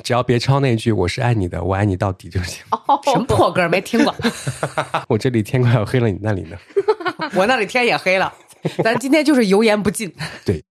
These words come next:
Speaker 1: 有一些朋友他的故事就很像我们的成长的过程。
Speaker 3: 嗯。
Speaker 1: 就他说之前听很爱很爱你会哭，听可惜不是你会哭，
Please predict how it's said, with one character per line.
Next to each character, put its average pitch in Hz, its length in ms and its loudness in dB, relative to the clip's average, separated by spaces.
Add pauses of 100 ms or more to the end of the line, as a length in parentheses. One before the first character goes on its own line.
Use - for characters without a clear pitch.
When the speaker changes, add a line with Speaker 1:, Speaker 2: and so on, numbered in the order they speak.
(120)
Speaker 1:
有 110 120 4
一 117 40 2
些 196 180 2
朋 147 120 4
友 110 120 2
他 147 180 0
的 143 80 4
故 127 160 0
事 117 380 0
就 - 120 0
很 104 180 0
像 160 200 2
我 107 60 0
们 87 100 -6
的 107 80 2
成 120 240 0
长 98 240 2
的 95 80 -8
过 156 180 2
程。 78 300 -6 (160)
Speaker 3:
嗯。 175 260 -2 (120)
Speaker 1:
就 165 100 2
他 180 140 4
说 175 260 2 (320)
之 190 140 -6
前 147 180 2
听 160 280 2
很 113 140 2
爱 117 140 2
很 117 120 4
爱 98 100 2
你 95 160 0
会 104 120 -2
哭， 98 320 -2
听 143 200 2
可 117 160 0
惜 - 160 -4
不 104 120 -2
是 107 120 2
你 95 100 -2
会 92 160 -4
哭， - 340 -6